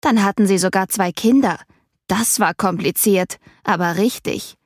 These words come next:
"Glaub mir, es ist kein Verwandter. Es ist nicht so eine Inzestkiste. Es ist nur kompliziert."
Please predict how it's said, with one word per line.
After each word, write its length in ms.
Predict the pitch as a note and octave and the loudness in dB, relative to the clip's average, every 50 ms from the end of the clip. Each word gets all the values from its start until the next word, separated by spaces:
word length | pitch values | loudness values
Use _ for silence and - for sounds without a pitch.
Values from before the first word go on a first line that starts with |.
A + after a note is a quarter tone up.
| _ _ _ _ _ _ _ _ _ _ _ _ _ _ _ _ _ _ _ _ _ _ _ _ - | _ _ _ _ _ _ _ _ _ _ _ _ _ _ _ _ _ _ _ _ _ _ _ _ -6
"Glaub 360 | - A#3+ A#3+ A#3+ B3 A#3+ - | -2 0 2 2 0 0 2
mir, 200 | B3+ B3 A#3+ A#3 | 2 2 4 2
es 180 | - A3 G#3+ - | 0 0 0 0
ist 180 | G#3+ - - - | 0 -2 -2 -2
kein 240 | - B3+ B3 A#3+ | 0 0 2 2
Verwandter. 560 | A3+ - G#3 F#3+ F#3 G3 G3 G3 F#3+ D#3+ F3+ - _ _ _ _ _ _ _ _ _ _ _ _ _ - | 2 0 0 0 0 0 -2 0 -2 -2 -4 -4 _ _ _ _ _ _ _ _ _ _ _ _ _ -2
Es 200 | B3+ B3 - - | -2 -2 0 0
ist 200 | B3+ C4 - - | 0 0 2 2
nicht 300 | C4+ C4+ A#3+ - - - | 2 2 2 0 -2 -2
so 80 | A3+ | -2
eine 340 | G#3+ - G3+ G3 G3+ G3 - | 0 0 2 2 2 2 2
Inzestkiste. 1000 | F#3+ G3+ G#3+ G#3+ - G#3 F#3+ F3+ - - - - F3+ F3+ - - - F#3 F3+ - - - - - - - _ _ _ - | 2 2 2 2 2 0 -2 -2 -2 -4 -4 -2 -2 -2 -2 -2 -2 -4 -4 -4 -6 -12 -20 -20 -20 -20 _ _ _ -2
Es 200 | A#3+ A3+ - - | -2 0 0 0
ist 240 | B3 A#3+ - - | 0 -2 0 2
nur 420 | B3+ B3 B3 A#3+ A#3 A3+ A3 G3+ - _ _ _ _ _ _ _ _ _ _ _ _ _ _ - | 2 2 4 4 2 0 -2 -4 -6 _ _ _ _ _ _ _ _ _ _ _ _ _ _ -6
kompliziert." 840 | - C#4 C4+ B3+ - C4+ C#4 - - - D4 A#3+ F3+ E3+ - - | -2 0 0 2 2 2 2 2 2 2 2 2 2 0 -4 -10